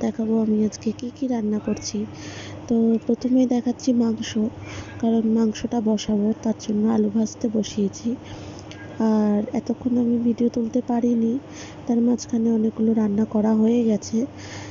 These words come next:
তো ভাবলাম যে শুধু শুধু রান্না করছি, তো তোমাদের সাথে সেগুলো শেয়ার করি। তাই আবার ফোনটা ঘর থেকে নিয়ে এলাম, এনে এই যে দেখতে পেলে এটা লাউয়ের তরকারি করেছি মাছের মাথা দিয়ে। আর এদিকে ছেলের জন্য একটু চিকেন স্যুপ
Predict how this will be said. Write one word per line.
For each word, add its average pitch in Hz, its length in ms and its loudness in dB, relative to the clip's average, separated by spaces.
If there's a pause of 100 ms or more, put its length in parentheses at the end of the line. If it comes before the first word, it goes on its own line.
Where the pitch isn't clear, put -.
(180)
তো 240 80 2
ভাবলাম 226 640 2
যে 220 360 2
শুধু 214 240 -6
শুধু 240 280 -4
রান্না 240 300 2
করছি, 302 520 -2
তো 233 120 -2
তোমাদের 233 280 2
সাথে 220 240 -4
সেগুলো 202 300 -2
শেয়ার 220 300 0 (100)
করি। 240 240 2 (720)
তাই 214 440 2 (140)
আবার 220 180 0
ফোনটা 220 400 0
ঘর 214 140 2 (100)
থেকে 214 200 -2
নিয়ে 233 360 4
এলাম, 254 280 2 (560)
এনে 226 460 4
এই 226 220 4
যে 226 100 0
দেখতে 233 340 -4
পেলে 220 280 2
এটা 214 160 0
লাউয়ের 208 380 2
তরকারি 220 400 0
করেছি 226 380 -2
মাছের 233 280 0
মাথা 240 300 2
দিয়ে। 269 260 4 (680)
আর 214 240 2
এদিকে 214 400 0
ছেলের 220 360 0
জন্য 220 540 2
একটু - 560 -2
চিকেন 247 360 0
স্যুপ 226 260 -4